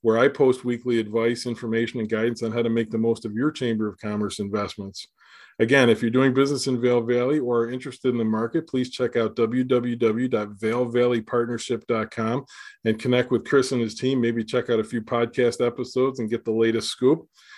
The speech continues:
Thank you again, Chris, for being here with us. Thanks to our listeners,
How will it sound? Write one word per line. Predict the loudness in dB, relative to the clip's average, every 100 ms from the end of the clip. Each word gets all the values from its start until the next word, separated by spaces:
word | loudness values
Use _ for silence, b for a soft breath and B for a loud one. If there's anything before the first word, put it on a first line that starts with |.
| B -2
Thank | 0 0
you | 0
again, | 2 0 0
Chris, | 0 0
for | -2
being | -2 0 0
here | 2 2
with | 0 -2 -6
us. | -10 -6
Thanks | -4 -4
to | 0
our | 4
listeners, | 4 4 2 2 2 0